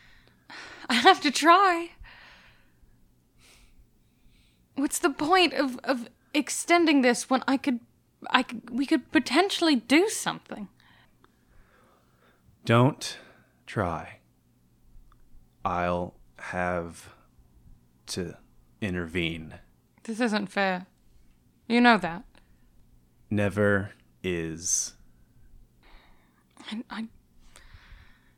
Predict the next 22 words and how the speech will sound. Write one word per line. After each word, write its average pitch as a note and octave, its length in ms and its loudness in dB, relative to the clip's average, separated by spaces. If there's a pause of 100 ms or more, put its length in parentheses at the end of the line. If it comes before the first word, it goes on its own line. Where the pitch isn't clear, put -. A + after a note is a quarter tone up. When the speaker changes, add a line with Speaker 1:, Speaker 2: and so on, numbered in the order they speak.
(3000)
Speaker 1:
I'll G#3 100 -8
stay A#3 520 -2 (1500)
at A3+ 120 -4
least A3+ 520 -2
until G#3 300 -6
I G#3 120 -2
can F3+ 280 -12 (360)
figure G3 420 -6
out F#3 260 -2 (600)
what's G3 200 -10
going F#3 280 -2
on. E3 280 -6 (360)
But F#3+ 160 -14
I, G#3 260 -6 (3500)
if A3 140 -2
I, C#4 140 8
you B3 260 -4
know B3 220 0
me, A3 240 2
if G3+ 200 -2
I A3 140 4
can A3 240 -4